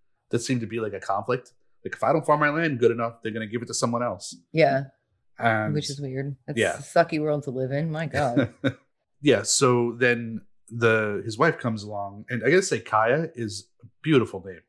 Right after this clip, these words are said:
Speaker 1: Like, I just love that name.
Speaker 2: It is.
Speaker 1: Yeah.
Speaker 2: I thought the same thing. I thought it was a very pretty name. I love that name.
Speaker 1: But she comes and she's like, just takes the baby, and she doesn't say anything. She just starts walking back to the
Speaker 2: Oh, they
Speaker 1: house.
Speaker 2: all love it. The,
Speaker 1: Yeah.
Speaker 2: the ba-, the kids love it. The,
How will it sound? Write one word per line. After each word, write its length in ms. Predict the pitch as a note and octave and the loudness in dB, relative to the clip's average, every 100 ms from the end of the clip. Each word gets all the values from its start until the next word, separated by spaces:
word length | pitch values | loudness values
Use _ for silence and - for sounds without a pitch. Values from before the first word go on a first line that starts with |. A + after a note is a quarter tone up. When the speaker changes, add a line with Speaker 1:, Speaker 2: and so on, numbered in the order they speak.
| _ _ _ _ A2+ | _ _ _ _ -6
Speaker 1:
Like, 120 | A2 | 0
I 80 | B2+ | 2
just 180 | C3 A2+ | 2 0
love 160 | A2 | -2
that 200 | G2+ G2+ | -2 -10
name. 100 | G2+ | 2
Speaker 2:
It 180 | E3+ F3+ | 2 4
is. 560 | B3+ E4+ D4 D#3+ D3 - | 6 8 8 6 -2 2
Speaker 1:
Yeah. 60 | F3+ | 4
Speaker 2:
I 140 | B3 | 6
thought 180 | C4+ A3 | 4 2
the 80 | A3 | 0
same 320 | - F3+ E3+ | 2 2 2
thing. 420 | E3 D3 B2+ A#2+ | 2 2 2 0
I 120 | D3 D#3+ | 0 4
thought 160 | E3+ | 4
it 40 | D3+ | 2
was 120 | D3 | 0
a 40 | |
very 280 | C#3+ D3+ C#3+ | 2 2 2
pretty 280 | C#3+ C3+ C3+ | 0 -6 -4
name. 340 | C3+ B2 B2+ | -2 -4 -4
I 60 | C3 | -4
love 280 | C#3 C#3 C3 | 0 0 0
that 160 | A#2+ | -2
name. 320 | B2+ A#2+ B2+ C3+ _ - | -2 -6 -8 -10 _ 0
Speaker 1:
But 140 | B2+ | 2
she 140 | - | 4
comes 240 | D#3+ C3+ A#2+ | 2 2 0
and 80 | G#2+ | -4
she's 200 | B2 G#2 | -6 -4
like, 320 | G2+ - - _ _ B2 | -6 -8 -20 _ _ -4
just 260 | B2 - | -2 -2
takes 220 | - G#2+ - | -4 -4 -6
the 80 | |
baby, 460 | F#2+ G2 F#2+ F#2+ _ _ _ _ | -8 -8 -10 -16 _ _ _ _
and 260 | G2 G2 F#2+ | -6 -4 0
she 80 | C3+ | 2
doesn't 140 | A2+ G#2+ | 2 0
say 140 | A2 | -2
anything. 420 | G2+ F#2+ G2 F#2+ F#2 | -4 -10 -14 -14 -14
She 100 | F2+ | -12
just 220 | G2 - | -10 -2
starts 240 | G#2+ G2 | -2 -2
walking 280 | F#2+ G2 F#2 | -4 -4 -6
back 220 | F#2 F#2 | -8 -10
to 60 | - | -6
the 120 | G2 | 4
Speaker 2:
Oh, 120 | C#4 | 6
they 100 | C#4+ | 8
Speaker 1:
house. 60 | D4 | 8
Speaker 2:
all 120 | D4 | 8
love 180 | G3+ D#3 | 8 8
it. 180 | C#3+ C#3 | 6 2
The, 180 | E3 E3 - | -2 -4 -6
Speaker 1:
Yeah. 120 | G#2+ | 0
Speaker 2:
the 60 | F#3 | 2
ba-, 400 | F#3 G3+ G3 F#3 | 6 6 4 0
the 100 | F3+ | -2
kids 320 | - G#3+ F#3+ | 2 2 2
love 280 | F#3+ G3 F#3+ | 4 4 6
it. 380 | F#3 F#3 F3+ - | 4 4 2 0
The, 200 | D#3 | -6